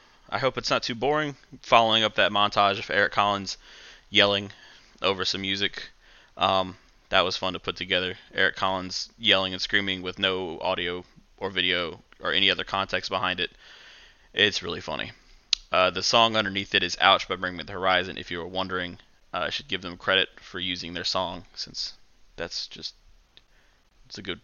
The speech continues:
good thing to do. Uh, that's about it. I don't, every episode won't be me rambling as aimlessly as this one is. This is just to kinda give me a jumping off point, get an episode in the queue to get things started, and give you guys a little rundown of what's coming up ahead.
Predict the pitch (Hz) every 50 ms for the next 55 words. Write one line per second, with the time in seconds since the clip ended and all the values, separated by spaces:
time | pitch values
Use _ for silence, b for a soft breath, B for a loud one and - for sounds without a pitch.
0 | _ - 92 87 - - 82 87 85 - - - - _ B B B B B B
1 | B B B - 104 110 107 101 92 - 113 131 135 - - 104 92 95 90 92
2 | 92 98 107 98 - - - - - _ - - _ _ _ _ _ _ _ _
3 | _ _ - _ _ _ _ _ _ - 104 110 110 104 113 110 104 - - -
4 | - - - - - - 127 123 127 120 117 117 - - 117 113 110 101 101 104
5 | 104 101 101 104 101 101 101 95 98 98 98 98 98 - _ _ - - - 104
6 | 104 101 98 107 104 101 95 - - 101 98 95 95 - 107 95 - - 98 98
7 | 98 98 95 101 95 - - - 101 - - 101 104 - 95 98 - - - 104
8 | - 104 95 95 95 95 98 95 95 98 98 98 98 98 95 92 - 92 - 95
9 | 95 101 98 95 - - 95 98 95 87 - - B B B B B B B -
10 | 123 113 110 110 107 - 110 - - 110 104 104 101 - - - 120 117 110 101
11 | 92 - - - - 95 95 95 92 92 92 95 101 - - 98 92 87 90 -
12 | - - 104 95 95 95 101 98 - B B B B B B 107 107 107 - 117
13 | 104 107 98 104 104 101 101 95 95 98 107 101 98 95 101 107 101 101 95 92
14 | 95 - - 92 - - - 101 98 101 98 98 92 - - - 104 107 107 101
15 | 98